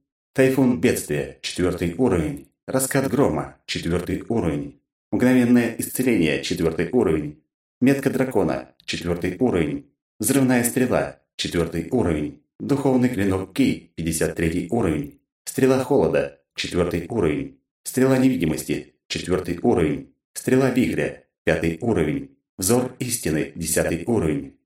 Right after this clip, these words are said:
Взор следопыта, десятый уровень. Зоркий глаз, десятый уровень. Внутренний дисбаланс, десятый уровень.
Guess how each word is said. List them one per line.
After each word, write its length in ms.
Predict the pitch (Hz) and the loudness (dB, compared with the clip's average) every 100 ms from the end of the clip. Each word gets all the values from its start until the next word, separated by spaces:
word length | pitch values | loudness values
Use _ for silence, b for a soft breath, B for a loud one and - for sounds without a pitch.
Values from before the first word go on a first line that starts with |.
| _ 98 | _ -2
Взор 260 | 113 123 | 2 2
следопыта, 800 | 123 120 131 135 117 87 - - | 0 0 0 0 0 0 -4 -6
десятый 460 | 82 80 80 82 85 117 | -6 -2 -2 0 -2 0
уровень. 500 | - 78 73 69 _ _ _ - | 0 0 -2 -6 _ _ _ -4
Зоркий 380 | 98 139 135 120 | 0 0 0 0
глаз, 480 | 98 80 85 - _ _ - | 2 2 -2 -10 _ _ -8
десятый 460 | 82 85 82 90 - | -2 0 2 0 0
уровень. 520 | 110 85 76 69 - _ _ - | 0 0 0 -4 -12 _ _ -6
Внутренний 520 | 107 139 139 135 127 | 2 4 4 4 4
дисбаланс, 600 | 98 82 82 78 78 - - | 2 0 2 0 -2 -10 -10
десятый 480 | 95 - 85 87 - | -4 0 0 0 -2
уровень. 520 | 110 82 73 69 | 0 0 -2 -6